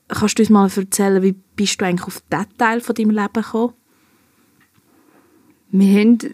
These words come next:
Speaker 2: damals haben wir so einen Shop aufgetan auf unserer Homepage und ich habe mir so ein bisschen überlegt, das sind so halt für Impro-Spieler ist ja sehr nischig, <laughs> nischig
Speaker 1: Mhm.
Speaker 2: oder für Theaterspielende vielleicht interessant. Und da habe ich auch ein bisschen Bewegung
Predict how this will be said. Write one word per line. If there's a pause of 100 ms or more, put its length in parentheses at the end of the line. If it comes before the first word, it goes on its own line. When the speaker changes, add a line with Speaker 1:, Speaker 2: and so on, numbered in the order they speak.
(160)
Speaker 2:
damals (120)
haben
wir
so
einen (220)
Shop
aufgetan
auf
unserer
Homepage
und
ich
habe
mir
so
ein
bisschen
überlegt,
das
sind
so
halt
für
Impro-Spieler
ist
ja
sehr
nischig,
<laughs>
nischig
Speaker 1:
Mhm. (300)
Speaker 2:
oder
für
Theaterspielende
vielleicht
interessant. (500)
Und
da
habe
ich
auch
ein
bisschen
Bewegung